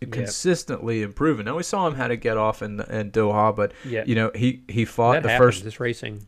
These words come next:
Speaker 2: Yep, the first race he fought well. He made some good, good hard passes. The second race, unfortunately, had a little bit of a get off, but he was also, you know, working towards the front.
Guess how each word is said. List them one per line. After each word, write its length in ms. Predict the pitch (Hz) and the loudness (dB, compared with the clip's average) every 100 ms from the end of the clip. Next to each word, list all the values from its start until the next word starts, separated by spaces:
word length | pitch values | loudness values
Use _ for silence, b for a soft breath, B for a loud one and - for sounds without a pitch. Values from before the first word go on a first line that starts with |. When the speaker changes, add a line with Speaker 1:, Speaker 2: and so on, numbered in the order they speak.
| _ - | _ -4
Speaker 2:
Yep, 240 | 123 - - | -2 -2 -6
the 80 | 117 | -6
first 320 | - 135 147 | 2 2 4
race 280 | 123 127 131 | 4 2 2
he 120 | 117 | -4
fought 340 | 107 120 120 120 | 0 4 4 4
well. 240 | 117 120 | 4 4
He 80 | 117 | 2
made 220 | 113 110 | -2 -4
some 140 | 104 104 | -6 0
good, 380 | 127 120 113 - | 2 2 -2 -2
good 160 | 127 | 2
hard 260 | 113 117 110 | 4 2 2
passes. 540 | 117 104 - 143 131 - B B | 0 2 0 -4 -8 -12 B B
The 80 | 123 | -2
second 300 | 127 113 117 | 2 2 2
race, 320 | 120 127 - | 2 2 -2
unfortunately, 520 | 113 - 120 - 117 113 | -8 2 2 2 -4 -2
had 120 | 110 | -2
a 40 | |
little 180 | 113 113 | 0 0
bit 80 | 113 | 0
of 60 | 107 | 0
a 40 | |
get 160 | 107 107 | 0 2
off, 200 | 113 - | 2 0
but 100 | 104 | -2
he 100 | 113 | -2
was 120 | 110 | 2
also, 520 | 107 120 - 113 104 | 2 2 4 2 2
you 140 | - 117 | -2 -2
know, 120 | 104 | -2
working 320 | 101 110 117 | 0 0 0
towards 340 | - 113 113 - | -6 -2 -2 -2
the 60 | |
front. 340 | - 110 110 | -4 0 -2